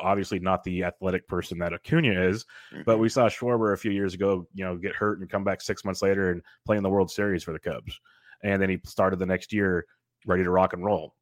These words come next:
Speaker 1: So I was thinking, okay, maybe Acuna, and, you know, I saw him doing drills recently, but this kind of, this was interesting news to me, to say the least. Maybe there's, hey, maybe it's because he's so young. They're like, "You know what?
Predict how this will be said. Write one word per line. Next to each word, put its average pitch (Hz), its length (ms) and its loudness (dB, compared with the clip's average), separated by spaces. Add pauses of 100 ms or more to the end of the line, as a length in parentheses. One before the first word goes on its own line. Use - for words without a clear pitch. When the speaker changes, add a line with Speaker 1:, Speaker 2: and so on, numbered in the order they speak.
(180)
Speaker 1:
So 101 480 6
I 101 120 6
was 95 160 0
thinking, 107 280 -2
okay, 117 180 0
maybe 98 240 0
Acuna, 104 300 -2
and, 95 160 -4
you 98 60 -4
know, 92 80 0
I 90 40 0
saw 101 200 2
him 98 80 4
doing 98 180 0
drills 104 380 4
recently, 101 500 -4 (480)
but 101 80 0
this 101 80 2
kind 104 220 2
of, 90 140 -2
this 107 180 2
was 101 120 2
interesting 95 380 -4
news 82 180 -6
to - 80 -20
me, 76 80 -14 (120)
to 82 80 -10
say 92 120 -2
the 85 60 -2
least. 85 160 -6
Maybe 135 180 4
there's, 160 280 2
hey, 120 180 0 (360)
maybe 113 220 0
it's 120 100 -2
because 110 260 -2
he's 107 160 -4
so 107 100 -2
young. 101 260 -2
They're 113 100 -2
like, 95 180 -4
"You 101 60 -6
know 101 140 -2
what? 135 220 -4